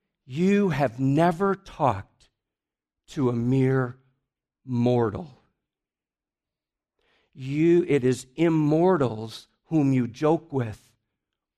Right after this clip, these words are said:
work with, marry, snub, and exploit."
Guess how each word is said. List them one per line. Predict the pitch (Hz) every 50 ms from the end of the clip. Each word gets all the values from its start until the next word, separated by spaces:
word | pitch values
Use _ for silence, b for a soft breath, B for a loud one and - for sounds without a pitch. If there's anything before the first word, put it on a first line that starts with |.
| _ _ _
work | 127 143 156 156 156 - -
with, | 139 139 123 107 - - _ - _ _ _ _ _ _ _ _ _ _ _ _ _ _ _ _ _
marry, | - 131 135 143 147 147 151 143 139 131 117 107 101 90 - _ _ _ _ _ _ _ _ _ _ _ _ _ _ _ _
snub, | - - - - - - 151 139 139 135 131 127 110 101 107 98 - - _ _ _ _ _ _ _ _ _ _ _ _ _ _ _ _ _ _
and | - 113 110 104
exploit." | 101 - - - - - - - - _ 101 90 92 82 73